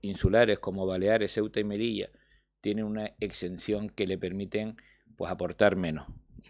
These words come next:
Pasamos de aportar, eh, un seis por ciento, que es un poco la,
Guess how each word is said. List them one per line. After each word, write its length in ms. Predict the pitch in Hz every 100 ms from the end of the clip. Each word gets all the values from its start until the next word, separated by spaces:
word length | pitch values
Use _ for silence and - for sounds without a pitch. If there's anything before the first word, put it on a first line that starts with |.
| - _ -
Pasamos 520 | 76 80 95 95 95
de 300 | 90 92 90
aportar, 640 | 87 - 87 82 98 95 - - - - _
eh, 100 | -
un 160 | 90 95
seis 200 | 101 101
por 200 | - 85
ciento, 640 | - 104 98 92 85 82 -
que 180 | - 90
es 100 | 87
un 140 | 90
poco 500 | 87 98 - 92 82
la, 180 | 80 80